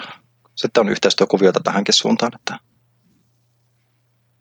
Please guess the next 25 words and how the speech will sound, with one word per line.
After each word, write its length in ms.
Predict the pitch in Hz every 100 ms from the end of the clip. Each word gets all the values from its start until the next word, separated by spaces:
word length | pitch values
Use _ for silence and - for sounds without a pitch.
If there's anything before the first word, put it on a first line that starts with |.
| _ _ _ _ _ _ _
ja 60 | 104
niin, 100 | 98
ja 60 | 107
semmoista 280 | 110 98
kansainvälistä 440 | 98 101 95 95 98
yhteistyötä 380 | - 95 92 -
pitäisi 220 | - -
koko 200 | 95 92
ajan 140 | 92
vaan 160 | 92 90
lisätä, 340 | - - -
ja 240 | 113 110 - - -
ehkä 200 | - -
nyt 120 | 131 120 110 110 - _ _ _ _ _ _ _ -
kaksituhatta 360 | 101 - -
neljätoista 340 | 98 98 95 98
jälkeen 300 | 101 95 95 _ _ _ _
puolustussektorillakin 1040 | 104 95 95 95 - 98 - 98 92 - 85
paino-, 240 | 95 92 - -
painotettu 360 | 95 90 87 87
tätä 200 | - 98
Suomen 280 | - 85 90
ja 60 | 87
Ruotsin 240 | 92 -
yhteistyötä. 600 | - - - - 127 -